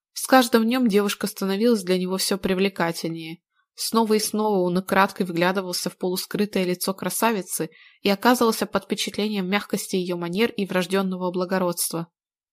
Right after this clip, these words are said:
Прошло немного времени, и его восхищение переросло в любовь. Он решил, что женится на деве с чашей на голове. Большинство родственников было против этого союза. Они говорили:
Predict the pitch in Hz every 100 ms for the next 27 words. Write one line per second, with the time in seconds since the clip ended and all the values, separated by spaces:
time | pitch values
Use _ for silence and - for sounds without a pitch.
0 | _ - 196 - 277 302 254 262 240 269
1 | 254 185 160 - _ _ 202 208 220 196
2 | 185 196 - 240 247 180 185 180 180 -
3 | 185 180 - 202 214 208 185 165 151 -
4 | _ _ _ 202 226 254 262 - 269 190
5 | - - 220 247 202 175 - 170 170 175
6 | 208 220 202 - 180 - 180 170 175 180
7 | 170 156 165 - _ _ _ _ _ -
8 | 214 - 269 349 330 311 294 269 247 233
9 | 247 254 180 - 170 165 175 - 190 185
10 | 185 175 - _ _ - 202 202 208 208
11 | 196 175